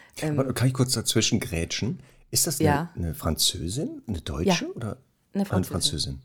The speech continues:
Speaker 1: Mhm.
Speaker 2: Okay. Die hast du da gesehen und auch angesprochen? Dann
Speaker 1: Nee, ich kenn die,
Speaker 2: Ach so.
Speaker 1: ähm, also ist jetzt kompliziert, über ihren
Speaker 2: Ja,
Speaker 1: Ex-Freund.
Speaker 2: egal. Okay, alles klar.
Speaker 1: <laughs> Okay.
Speaker 2: Weil
Speaker 1: Aber
Speaker 2: für
Speaker 1: auf
Speaker 2: mich war
Speaker 1: jeden
Speaker 2: das nicht
Speaker 1: Fall
Speaker 2: klar. Ich dachte so, äh, da sein kann, ist eine Deutsche, die da
Speaker 1: Nein, nein,
Speaker 2: lebt oder
Speaker 1: eben,
Speaker 2: so.
Speaker 1: nein, nein, die,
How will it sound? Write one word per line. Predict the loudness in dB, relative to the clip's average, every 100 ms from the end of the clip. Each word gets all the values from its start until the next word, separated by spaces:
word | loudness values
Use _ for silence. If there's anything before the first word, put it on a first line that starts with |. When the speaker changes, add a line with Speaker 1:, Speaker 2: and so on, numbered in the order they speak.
| _
Speaker 1:
Mhm. | -2 0
Speaker 2:
Okay. | -2 -8 _ _ _ -2
Die | -2
hast | -2 -2
du |
da | 0 0
gesehen | 2 4 4
und | 4 2
auch | 0
angesprochen? | -2 -4 -6 -8 -8 -10 -12 _ -20
Dann | -12 -8 0 6
Speaker 1:
Nee, | 6
ich | 4 0
kenn | 0 0 0
die, | 0 0 0 -4
Speaker 2:
Ach |
so. | -4
Speaker 1:
ähm, | -4 -4 -6
also | -6 -6
ist | -8 -10
jetzt | -10
kompliziert, | -8 -8 -8 -8 -4
über | -2 2
ihren | 2 2
Speaker 2:
Ja, |
Speaker 1:
Ex-Freund. | 0 0 2 4 4 10
Speaker 2:
egal. | 8 8 -4 -2
Okay, | 0 0
alles | 2 4 4 4
klar. | 0
Speaker 1:
<laughs> |
Okay. | -2 -2 -2 -6 -12 -16 -10 4
Speaker 2:
Weil |
Speaker 1:
Aber | 6
Speaker 2:
für | 6
Speaker 1:
auf |
Speaker 2:
mich | 6
war |
Speaker 1:
jeden | 6 6
Speaker 2:
das | 6
nicht | 2
Speaker 1:
Fall | 4
Speaker 2:
klar. | 4
Ich | 4
dachte | -2 -6 -6
so, | -4 -4
äh, | -2
da | -2
sein | -2 -4
kann, | -6
ist | -6
eine |
Deutsche, | -2 -2 -2 -4
die | 2
da |
Speaker 1:
Nein, | 4 6
nein, | 4
Speaker 2:
lebt | 2
oder | 0
Speaker 1:
eben, | -2
Speaker 2:
so. | -4 -8 -10 _ -2
Speaker 1:
nein, | 0 0
nein, | -2 -4
die, | -4 -4